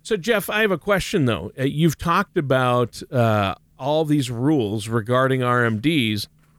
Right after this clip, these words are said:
uh, but what happens if I don't do that? What happens if I, uh, miss, uh, taking my R M D?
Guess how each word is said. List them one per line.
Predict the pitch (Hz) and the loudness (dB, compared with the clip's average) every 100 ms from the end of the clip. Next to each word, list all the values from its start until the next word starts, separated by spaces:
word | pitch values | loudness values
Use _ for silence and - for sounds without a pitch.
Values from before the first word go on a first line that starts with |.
| _ | _
uh, | 143 143 | -2 0
but | 151 170 | 0 0
what | 190 | 2
happens | 175 185 - 160 | 2 -2 -2 -2
if | 147 | 0
I | 156 | 2
don't | 139 156 - | 2 2 0
do | 120 | -2
that? | 82 67 | -2 -2
What | 131 | 0
happens | 139 143 147 147 135 | 0 0 -2 -2 0
if | 131 - | 0 0
I, | 123 120 123 127 110 _ _ | 0 2 2 2 -2 _ _
uh, | 117 | -6
miss, | 127 139 160 185 - - - | -2 2 2 0 -4 -10 -4
uh, | 131 117 110 | 0 0 0
taking | - 196 - 151 | 0 0 0 0
my | 117 113 | 2 2
R | 107 95 | 2 2
M | 90 | 0
D? | 87 80 | -2 -6